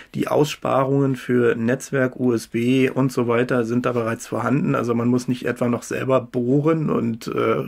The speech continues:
rausfräsen. Man legt einfach diese Platine in die untere Schale, klappt die übere Sch-, obere Schale drauf und, äh, schon ist das ganze Ding versiegelt.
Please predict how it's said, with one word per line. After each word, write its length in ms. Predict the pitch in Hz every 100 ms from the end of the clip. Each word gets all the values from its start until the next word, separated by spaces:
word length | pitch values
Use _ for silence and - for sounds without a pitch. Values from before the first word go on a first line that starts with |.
| -
rausfräsen. 920 | - 135 147 - - 127 131 147 143 131 - - - - - -
Man 140 | 123
legt 240 | 127 147 -
einfach 320 | 131 127 123
diese 380 | 127 120 120 113
Platine 580 | 123 110 - 147 151
in 240 | 135 127 135
die 300 | 127 120 -
untere 400 | 139 143 123 110
Schale, 560 | - 131 151 151 156 151 - - -
klappt 300 | - 135 -
die 60 |
übere 320 | - 147 135 127
Sch-, 340 | - 123 -
obere 340 | 147 147 131
Schale 400 | 127 143 127 131
drauf 540 | 120 117 120 165 151 -
und, 400 | 127 123 123 -
äh, 260 | - 127 -
schon 320 | - 123 123
ist 180 | 127 -
das 140 | 113
ganze 280 | - 113 117
Ding 220 | 117 123
versiegelt. 720 | 123 117 110 123 147 127 165